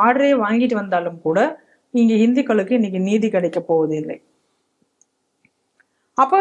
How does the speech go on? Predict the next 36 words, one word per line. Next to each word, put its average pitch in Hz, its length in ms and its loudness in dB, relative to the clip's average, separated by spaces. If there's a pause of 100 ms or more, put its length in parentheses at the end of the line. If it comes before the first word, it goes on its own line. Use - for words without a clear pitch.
(180)
இவ்வளவு 359 460 4 (120)
கொடுமைகளையும் 294 760 4
இந்துக்கள் 285 460 2
இன்னைக்கு 247 320 2
இங்க 214 240 0
சகிச்சு 285 340 0
கொண்டிருக்கிறார்கள்னா 220 760 0
இப்ப 320 180 -6
இன்னைக்கு 247 340 0 (720)
அ-, 202 320 -2
அந்த 233 200 2
காலத்துல 294 380 2
நம்ம 254 160 4
படிச்ச 254 240 0 (140)
முகலாய 294 500 4
ஆட்சியில 233 400 0 (120)
எவ்வளவு 269 300 2 (220)
இந்துக்கள் 254 440 0
வந்து 240 140 0
அநீதிகளை 254 540 2
சந்தித்தார்களோ 202 680 0 (340)
அதே 226 320 2
அளவுதான் 294 440 4
இன்னைக்கு 262 340 0
இங்கும் 247 360 0
சந்தித்து 240 300 0
கொண்டிருக்கிறார்கள் 180 840 -2 (480)
அப்படிங்கிறத 240 600 0
தவிர 202 260 0
வேற 196 220 -2
எதுவும் 233 480 -2
நம்ம 190 220 -4
இதுல 170 280 -2
வந்து 180 140 -4
சொல்வதற்கு 175 600 -6
இல்லை. 151 220 -8